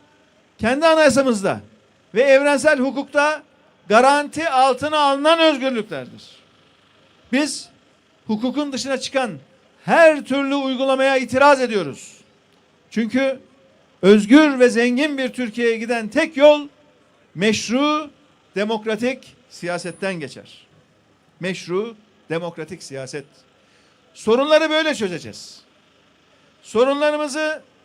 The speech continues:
meşru yoldan, demokratik siyaset yolundan çözeceğiz. Meşru, demokratik siyaset kanallarını tıkayan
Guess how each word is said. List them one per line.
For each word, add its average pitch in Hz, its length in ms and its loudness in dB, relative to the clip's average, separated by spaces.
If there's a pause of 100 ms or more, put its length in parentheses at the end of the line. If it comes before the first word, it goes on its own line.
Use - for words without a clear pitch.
(300)
meşru 233 440 -2
yoldan, 175 340 -2 (640)
demokratik 294 580 -2
siyaset 285 560 -2
yolundan 294 460 0
çözeceğiz. 160 680 -12 (880)
Meşru, 277 600 -2 (200)
demokratik 247 580 -2
siyaset 233 640 -6
kanallarını 220 680 -10
tıkayan 220 440 -4